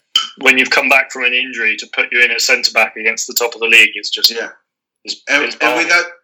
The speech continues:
Speaker 2: and without even making any minutes in other matches before, he just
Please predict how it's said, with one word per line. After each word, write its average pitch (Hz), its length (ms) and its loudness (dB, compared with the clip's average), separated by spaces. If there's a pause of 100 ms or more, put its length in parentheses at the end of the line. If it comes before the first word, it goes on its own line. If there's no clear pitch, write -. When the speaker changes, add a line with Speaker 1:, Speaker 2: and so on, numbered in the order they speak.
(160)
Speaker 2:
and 143 120 -6
without 160 400 -2
even 147 280 -14
making 147 340 -8
any 139 280 -6
minutes 147 360 -6
in 135 100 -8
other 131 240 -4
matches 120 400 -8
before, 113 520 -14 (120)
he 117 140 -16
just - 400 -6